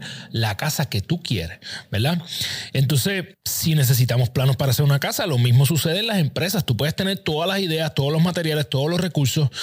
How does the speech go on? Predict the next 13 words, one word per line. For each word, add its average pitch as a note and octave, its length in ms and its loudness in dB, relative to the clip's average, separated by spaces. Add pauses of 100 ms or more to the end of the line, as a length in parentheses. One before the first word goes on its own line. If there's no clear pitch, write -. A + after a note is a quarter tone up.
(260)
pero F3+ 180 -2
la F3+ 140 -2
visión F3+ 640 0
son E3 300 -2
los G#3+ 120 -4
planos E3 600 -2 (380)
para C3+ 280 0
tú C#3 120 2
crear D3+ 420 0
eso C3 240 2
que C#3 100 2
tú C3 140 0
quieres. G2+ 460 0